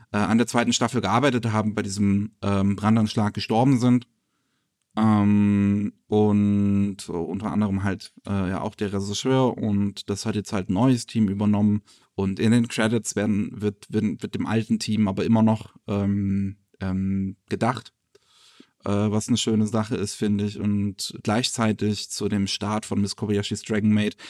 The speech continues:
hat man halt jetzt zwei neue, äh, kleine, ähm, ja, Kurzanime rausgebracht, die jeweils dreißig Sekunden lang gehen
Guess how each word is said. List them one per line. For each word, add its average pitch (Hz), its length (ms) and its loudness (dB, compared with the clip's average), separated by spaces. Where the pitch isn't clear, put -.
hat - 200 -4
man 107 160 2
halt 107 220 0
jetzt - 340 -4
zwei 107 340 2
neue, 101 540 2
äh, 92 300 -2
kleine, 95 720 -2
ähm, 95 520 -4
ja, 95 340 -4
Kurzanime 120 800 2
rausgebracht, 107 600 -4
die 104 80 -2
jeweils 101 680 -4
dreißig 104 400 -4
Sekunden 107 580 0
lang 104 260 2
gehen 104 400 0